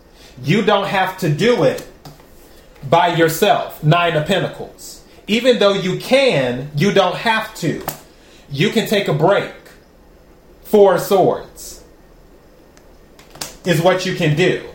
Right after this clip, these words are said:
But going through all of this, which really going back to quiet retreat, taking a break will be beneficial to you. But all of this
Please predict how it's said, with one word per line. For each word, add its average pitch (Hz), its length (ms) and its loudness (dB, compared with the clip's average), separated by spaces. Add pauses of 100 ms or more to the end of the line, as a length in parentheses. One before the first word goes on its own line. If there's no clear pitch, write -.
(300)
But 147 320 0
going 233 360 2
through 202 340 2
all 180 340 6
of 123 180 -6
this, - 680 0
which 175 260 2
really 196 380 4
going 175 280 2
back 170 220 2
to 165 100 -4
quiet 165 500 2
retreat, 139 800 -6 (520)
taking 214 520 -2
a 151 180 0
break 165 460 0 (720)
will 156 200 2
be 170 180 0
beneficial 175 600 0
to 165 120 -4
you. 175 340 -2 (1600)
But 180 280 2
all 220 360 4
of 156 200 -4
this 170 580 2